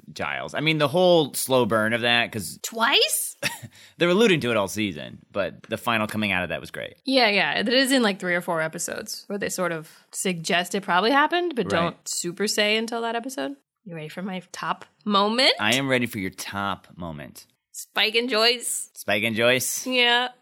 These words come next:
Speaker 2: They're just, like, having cocoa and, like, talking about their problems. Actually, the part where Angel comes in right after that is all part of that. The whole scene where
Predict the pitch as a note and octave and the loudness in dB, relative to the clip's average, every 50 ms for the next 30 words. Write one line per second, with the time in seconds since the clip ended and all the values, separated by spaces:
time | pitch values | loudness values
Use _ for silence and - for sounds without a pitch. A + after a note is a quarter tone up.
0 | _ - C4 C#4 D#4 F4+ G4 G4 - G#4 G4+ G#4 F#4+ G4 - A#4 - - F4+ F#4 | _ -6 -4 -2 0 0 -2 -2 -2 -2 -2 -2 -4 -4 -8 -16 -6 -4 -2 -2
1 | F#4+ F#4 - - F#4 F#4 E4+ G4 F#4+ F#4+ F#4+ F#4 F#4+ F#4+ F#4+ F#4+ F#4+ - - - | -2 -2 -2 -2 -4 -2 -2 -2 -2 0 0 0 0 0 0 -2 -2 -4 -6 -6
2 | B3 B3 A#3 A#3 A#3+ - - D#4+ D4+ D#4+ E4 E4 D#4+ D#4 D#4+ D#4+ D#4+ - E4 D#4 | -4 -4 -2 -4 -4 -4 -2 -2 -2 -2 -2 -4 -4 -2 -4 -4 -4 -2 -2 -2
3 | D#4 D4+ D#4+ D#4+ D#4 D#4+ D#4+ D#4+ E4 E4 E4 - - _ _ _ - C#4+ C#4+ D4+ | -2 -2 -2 -2 -2 -2 -2 -2 -4 -6 -6 -10 -16 _ _ _ -2 -2 2 2
4 | E4 C4+ C#4 C4+ - F4+ D4+ D#4+ C#4 A#3 - C4 F4 A4 D#4+ A3 G3 A3 G#3+ G3+ | 0 0 0 0 2 2 2 4 2 2 4 4 4 4 4 4 2 2 2 2
5 | G3+ G3 F3+ F#3 F3+ F3+ F#3 G3 A3 G#3+ G3+ E3 E3+ - - - - _ _ - | 2 0 2 4 4 6 6 4 2 0 -4 -6 -4 -4 -6 -6 -8 _ _ -14
6 | A3 - - _ - A3+ G#3+ G3 F#3+ F#3 - - - G#3 F3 D#3+ - - G2 - | -14 -14 -12 _ 4 6 6 6 6 4 2 -2 0 0 0 0 0 -4 -2 -2
7 | G#3 G3+ A#3+ A#3 A#3 A#3 A3 F3+ E3 - - | 0 0 2 2 2 2 0 0 -2 -4 -6